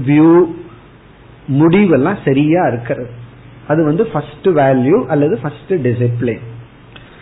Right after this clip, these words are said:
இரண்டாவது வந்து சம்யக் சங்கல்பக. சம்யக் சங்கல்பம்னா ரைட் டிட்டர்மினேஷன், சரியான உறுதி. முதல் வந்து சரியான விஷன், சரியான பார்வை,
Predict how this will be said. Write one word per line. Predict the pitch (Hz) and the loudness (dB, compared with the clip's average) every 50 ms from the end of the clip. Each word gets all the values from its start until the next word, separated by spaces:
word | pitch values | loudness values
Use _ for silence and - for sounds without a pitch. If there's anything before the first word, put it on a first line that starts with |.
| - - - - - - - - - - | -20 -20 -20 -20 -20 -20 -20 -14 -4 -2
இரண்டாவது | 143 170 190 208 214 202 196 185 175 170 151 147 | 0 2 4 4 4 4 4 4 4 4 2 2
வந்து | 139 139 143 196 214 - - | 2 2 2 0 0 -2 -4
சம்யக் | - 165 151 180 196 202 202 202 196 196 202 202 202 - - | -4 -4 -2 0 0 0 2 2 2 0 0 -2 -6 -12 -8
சங்கல்பக. | - - 170 170 196 208 214 202 - 160 147 147 143 143 - 139 127 123 - - 135 - - - - - - - - - - - - - - - - - - - - - | -6 -4 -2 0 0 -2 -2 0 0 0 2 0 -2 -2 -2 -2 -2 -2 -2 -4 -6 -6 -8 -14 -20 -20 -20 -20 -20 -20 -20 -20 -20 -20 -20 -20 -20 -20 -20 -20 -20 -8
சம்யக் | - 175 165 175 196 208 208 208 208 208 202 196 196 208 214 208 208 - | -4 -2 -2 0 0 0 0 0 0 0 0 0 0 0 0 -2 -4 -6
சங்கல்பம்னா | - 180 160 170 185 180 170 180 165 160 156 - - 156 143 143 156 175 202 165 143 151 151 - - - 139 127 | -4 -2 -2 -2 -2 -2 0 0 0 0 0 -2 -2 -2 0 0 -2 -2 -2 0 0 -2 -4 -6 -4 -2 -2 0
ரைட் | 131 143 160 180 202 226 214 - - - 269 - - - - - 127 120 | 2 2 4 4 4 2 0 -2 -2 -2 -2 -2 -2 -6 -10 -10 -6 -2
டிட்டர்மினேஷன், | 127 151 139 - - 180 165 170 160 156 143 143 139 127 127 120 - 123 113 - - - - - - - - - - - - - | 0 0 0 0 0 0 2 2 0 0 0 0 -2 -2 -4 -6 -8 -10 -12 -14 -16 -20 -20 -20 -20 -20 -20 -20 -20 -20 -18 -6
சரியான | - 165 151 160 170 208 220 220 214 196 190 185 180 180 214 208 160 | -2 0 2 2 4 2 2 2 2 2 2 2 2 0 0 2 2
உறுதி. | 143 147 151 180 185 156 127 143 143 - - - - - - - - - - - - - - - | 2 4 4 4 2 2 0 -2 -6 -6 -12 -20 -20 -20 -20 -20 -20 -20 -20 -20 -20 -20 -14 -6
முதல் | 127 127 143 143 175 190 214 214 | -2 0 2 2 4 4 4 4
வந்து | 202 180 170 185 240 262 - | 2 2 2 2 0 0 0
சரியான | - 160 143 143 180 196 190 180 175 170 175 226 233 | 0 0 2 2 2 2 2 2 2 0 0 0 0
விஷன், | 156 143 139 139 - 156 131 - - - | 2 0 0 0 0 -2 -2 -4 -6 -2
சரியான | - 135 131 143 160 165 170 165 160 160 170 214 214 | -2 0 2 2 2 4 4 2 2 2 0 0 -2
பார்வை, | - 170 147 143 151 151 151 139 143 143 | 0 2 2 4 4 4 2 2 4 4